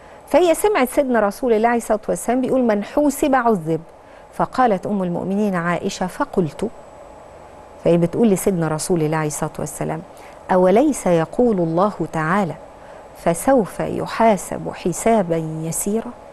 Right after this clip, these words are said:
قالت: "فقال"، أي النبي عليه الصلاة والسلام، بيوضح لها بقى، هي حطت الحديث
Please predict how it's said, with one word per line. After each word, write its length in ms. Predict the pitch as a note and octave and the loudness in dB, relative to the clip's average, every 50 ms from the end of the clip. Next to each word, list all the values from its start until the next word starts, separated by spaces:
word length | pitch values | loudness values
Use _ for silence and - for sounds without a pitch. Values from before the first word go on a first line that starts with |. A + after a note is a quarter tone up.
| - - - - - - - - - - - - - - - - - - - - - - | -20 -20 -20 -20 -20 -20 -20 -20 -20 -20 -20 -20 -20 -20 -20 -20 -20 -20 -20 -20 -12 -4
قالت: 420 | - A#3+ A3 F#3+ E3+ E3+ G3 A#3 - - - - - - - - | 0 2 4 4 4 4 2 0 0 -6 -20 -20 -20 -20 -20 -10
"فقال"، 480 | - - C#4 C#4 - - D4+ B3 F3+ E3 - - | -2 -2 -2 -2 2 2 4 4 2 0 -2 -4
أي 140 | G3 F#3+ | -2 -2
النبي 400 | F#3+ F#3+ G3 G3+ G3 A3 G#3 F3 | 0 0 0 2 2 2 2 2
عليه 240 | D#3 E3 E3+ E3 D3+ | 0 0 -2 -2 -4
الصلاة 340 | E3 - - - D#3+ D#3 D#3 - - | -6 -8 -6 -4 -4 -4 -4 -6 -8
والسلام، 400 | D#3 D#3 - - D#3 D3+ D3+ D3+ | -8 -8 -8 -8 -8 -8 -6 -4
بيوضح 480 | D#3+ F3 F3+ F#3+ G3 F#3 G#3 - - A#3+ | 0 2 2 2 4 2 0 0 2 0
لها 160 | A3+ G#3 F#3+ | 2 2 2
بقى، 160 | F3 F3+ - - - - - - - - - | 0 -2 -2 -4 -10 -20 -20 -20 -14 -4 0
هي 120 | F#3+ F#3 | 2 2
حطت 600 | F3+ - - - - - - B3 C4+ C4 - - - - - - - - - - - - - - - - - | 2 2 0 -2 0 2 0 0 0 0 -4 -18 -20 -20 -20 -20 -20 -20 -20 -20 -20 -20 -20 -20 -20 -14 -8
الحديث 580 | G#3 F#3+ E3+ - - G3+ F3+ F#3 B3 C#4 C#4 | -4 -4 -4 0 0 0 2 2 2 2 0